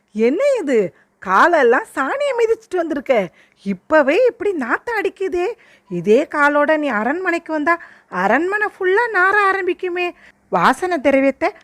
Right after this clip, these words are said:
அள்ளி கொட்டணும் போல இருக்கே," அப்படின்னோடனே தெனாலிராமன் அசிங்கப்பட்டு அந்த இடத்த விட்டு கிளம்பிட்டான். தெனாலிராமன் அரண்மனைக்கு வராதனால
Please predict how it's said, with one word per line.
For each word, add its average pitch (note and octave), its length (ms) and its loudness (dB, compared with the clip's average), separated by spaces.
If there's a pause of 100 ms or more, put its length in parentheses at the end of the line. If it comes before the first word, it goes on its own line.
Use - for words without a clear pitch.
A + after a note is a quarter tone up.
(100)
அள்ளி B3+ 360 2 (120)
கொட்டணும் A4+ 460 -2
போல F#4+ 280 4
இருக்கே," F#4 320 -2 (280)
அப்படின்னோடனே G#3 540 -6 (340)
தெனாலிராமன் C4+ 680 2
அசிங்கப்பட்டு D4+ 680 -6 (100)
அந்த D#4 240 0
இடத்த A#3+ 260 0
விட்டு F#3+ 280 -4
கிளம்பிட்டான். B3+ 500 0 (840)
தெனாலிராமன் C4+ 760 2
அரண்மனைக்கு B3+ 600 0
வராதனால G3 560 2